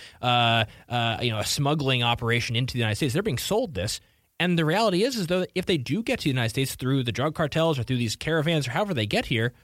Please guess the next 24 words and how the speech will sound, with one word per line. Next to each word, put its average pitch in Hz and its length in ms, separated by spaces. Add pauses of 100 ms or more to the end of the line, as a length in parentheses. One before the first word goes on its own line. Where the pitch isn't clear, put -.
(320)
if 110 120
they've 185 160
got 180 200
a - 20
child 165 360
in 147 100
tow, 196 260
many 107 340
of 147 80
them 151 180
are 156 220
being 113 260
released. 170 400
So 139 380
it's, - 300 (320)
they're 165 120
responding 175 580
to 156 280
a 123 80
reality 120 640 (380)
and 127 180
just - 160
trying 147 180
to, 123 140